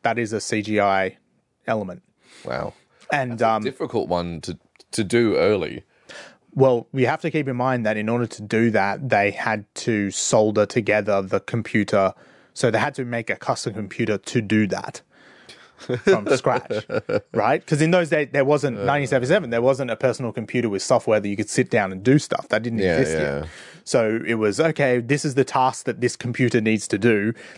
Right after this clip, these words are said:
Speaker 1: Let's go make that computer." Um, I think, well, I think at least one of those guys that helped on that project ended up at, I, at, uh, Pixar. But, um, uh, at least one of them, I'm ninety-nine percent sure. But the, the thing that's interesting about I L M, who started, like, they're f-,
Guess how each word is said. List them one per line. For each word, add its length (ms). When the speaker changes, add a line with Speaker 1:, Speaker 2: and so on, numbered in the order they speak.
Speaker 1:
Let's 180
go 120
make 200
that 160
computer." 440
Um, 300
I 140
think, 240
well, 260
I 80
think 220
at 140
least 300
one 160
of 60
those 180
guys 320
that 120
helped 380
on 140
that 180
project 560
ended 220
up 140
at, 100
I, 300
at, 260
uh, 200
Pixar. 380
But, 220
um, 480
uh, 400
at 100
least 380
one 140
of 60
them, 180
I'm 160
ninety-nine 380
percent 240
sure. 320
But 280
the, 260
the 280
thing 160
that's 140
interesting 400
about 240
I 140
L 120
M, 160
who 140
started, 500
like, 240
they're 120
f-, 200